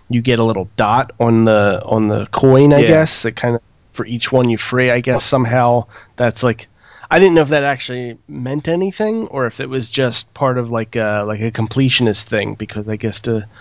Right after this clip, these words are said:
Speaker 1: for a level, for you to really finish a
Speaker 2: Yeah,
Speaker 1: level,
Speaker 2: that
Speaker 1: you
Speaker 2: was
Speaker 1: have
Speaker 2: kinda
Speaker 1: to
Speaker 2: how I
Speaker 1: so
Speaker 2: took it.
Speaker 1: Yeah, it just seemed like a throwaway kind of idea for just the sake of having one more collectible.
Speaker 2: Right, like, like a
Speaker 1: Kind
Speaker 2: bonus round in Donkey Kong Country, you know?
Speaker 1: Right, right. I g-, yeah, yeah.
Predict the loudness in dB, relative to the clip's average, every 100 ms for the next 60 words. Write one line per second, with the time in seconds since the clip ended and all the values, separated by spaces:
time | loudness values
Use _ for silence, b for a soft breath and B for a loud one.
0 | B 2 4 4 2 0 -6 -4 -4 -4
1 | 0 4 4 2 2 2 2 2 2 2
2 | 0 0 0 -2 -4 -4 -4 -2 -4 -4
3 | -12 _ _ _ _ _ _ _ _ _
4 | _ _ -4 0 0 -2 -2 2 2 2
5 | -2 -6 0 2 2 2 -2 -4 -4 -2
6 | -2 -4 -4 -4 -6 -10 -18 -12 -10 -10
7 | -10 -10 -10 -6 -2 -2 -2 -4 -4 -2
8 | 0 2 2 4 2 0 0 2 4 2
9 | 2 2 0 -2 -2 2 2 2 2 2
10 | -2 -4 -4 -4 -6 -8 -14 -12 -12 -12
11 | -14 -14 -16 -20 _ -14 -8 -8 -8 -12
12 | _ _ _ _ _ _ _ _ -2 0
13 | -2 -6 -6 -6 -2 -4 -4 -2 0 0
14 | -4 -12 -8 -6 -6